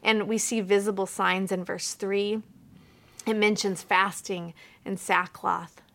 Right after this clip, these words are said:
and ashes. And fasting is just simply withholding food to make something else a priority, in this case, prayer. And sackcloth was likely an animal skin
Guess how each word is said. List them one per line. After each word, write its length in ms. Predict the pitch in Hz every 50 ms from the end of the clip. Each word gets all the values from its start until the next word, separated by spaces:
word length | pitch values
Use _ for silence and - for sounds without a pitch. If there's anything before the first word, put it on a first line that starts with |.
| _ _
and 140 | - - -
ashes. 680 | - - 170 175 - - - - - - 208 - - - _ - - - - - - - - - _
And 300 | 214 214 208 - - -
fasting 540 | - 269 240 240 233 - - - 208 196 196
is 160 | 196 190 -
just 180 | 214 180 -
simply 600 | - - 202 202 190 - 202 185 185 180 180 185 185
withholding 520 | 208 196 - - 214 202 202 - 190 175
food 580 | 165 - - - 208 220 240 262 277 302 320 320 285 - - _ _ _ _ - - - - - - - _
to 100 | - -
make 200 | 220 214 202 -
something 440 | - - 214 202 190 - 190 185 -
else 500 | - 175 180 185 185 180 - - - - -
a 120 | - -
priority, 840 | 175 - - - 180 170 170 170 170 190 196 214 233 240 247 247 226 - _ _ _ _ _ _ _
in 140 | - 202 180
this 180 | 175 170 - -
case, 320 | - - 190 175 - -
prayer. 580 | - - - - - - 196 220 240 254 269 269 _ _ _ _ - _ _ _ _ _ _ _ - - _
And 160 | 208 208 196
sackcloth 840 | - - 226 202 202 208 - - 220 202 196 185 180 170 - - -
was 200 | - 214 202 202
likely 340 | 196 196 196 196 - 202 190
an 100 | 180 -
animal 420 | - 190 190 190 190 202 196 190
skin 540 | - - - - 202 185 180 180 175 175